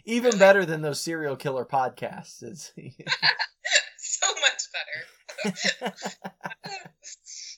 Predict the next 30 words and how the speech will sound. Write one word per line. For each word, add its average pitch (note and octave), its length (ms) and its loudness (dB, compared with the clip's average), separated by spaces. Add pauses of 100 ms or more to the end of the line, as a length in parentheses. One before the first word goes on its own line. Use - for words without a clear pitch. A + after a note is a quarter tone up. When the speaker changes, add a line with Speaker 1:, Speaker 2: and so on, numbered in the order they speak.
(880)
Speaker 1:
Oh, C#3 180 2
man. B2+ 340 -8 (680)
Yeah, G3 200 4
no, G3 100 2
that A3+ 160 2
was B3+ 140 -2
great, F#3 200 -2
especially, G#3+ 460 -2
like, D#3+ 260 -2
you F#3 60 -4
were D3+ 80 -4
talking D#3+ 240 0
about C#3 160 -2
the C3+ 60 -14
scene E3 280 -8
from D3 200 -8
above C3+ 380 0
where B2+ 120 -6
you're C3 140 -10
watching C3 380 -2
her, D3 120 -2
like, B2+ 160 -4 (480)
go D#3 260 2
through D#3 300 -8
the D3 160 2
house C#3+ 400 4
and C3+ 100 -12
you're C3+ 120 -12
just, B2+ 260 -12 (240)
like, B2 300 -4